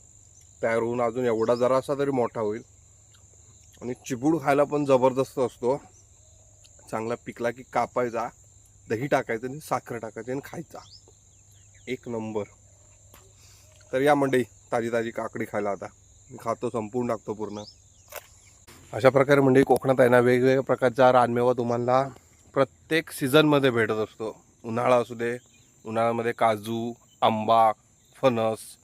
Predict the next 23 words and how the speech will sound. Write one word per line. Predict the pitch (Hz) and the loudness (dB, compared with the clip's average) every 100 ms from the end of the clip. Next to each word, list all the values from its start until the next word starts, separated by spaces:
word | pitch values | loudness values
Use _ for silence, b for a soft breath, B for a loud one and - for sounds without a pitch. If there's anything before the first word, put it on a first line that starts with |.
| _ _ _ _ _ _ 131 | _ _ _ _ _ _ -2
अजून | 147 160 | 0 2
भरपूर, | 139 127 135 | 2 0 0
भरपूर | 120 120 110 165 | 0 0 0 0
काही | 156 135 120 143 | 4 4 2 0
असे | 139 143 | -2 0
रानमेवे | 131 120 120 120 | 2 2 0 -4
भेटतात | 123 107 113 | -4 -4 -4
आपल्या | 113 117 | -2 -2
कोकणामध्ये | 123 117 110 107 104 101 - | -2 -2 -4 -6 -8 -12 -12
सीझननुसार. | 120 117 131 117 101 107 120 _ B B B B 113 | -8 -2 0 -2 -2 -2 -2 _ B B B B -6
आणि | 120 | -4
पावसाळ्यामध्ये | 120 120 117 127 127 127 120 | 2 0 2 0 0 0 2
हे | |
आहेच, | 117 110 104 | 2 2 -2
काकडी | - 117 - 110 110 | -4 -4 -4 -8 -6
आहे, | 104 107 | -6 -8
चिबूड | - 110 113 113 | -12 -12 -8 -6
आहे, | 107 104 104 - B B B B | -6 -8 -12 -18 B B B B
कारिंदा | 127 120 123 113 | 2 4 4 0
आहे, | 107 104 104 - _ - | -2 -4 -10 -18 _ -12
अनेक | 113 120 113 | -6 -4 -4
रानभाज्या | 110 117 120 120 123 117 | 0 2 2 2 2 2
आहेत. | 110 107 | 0 -2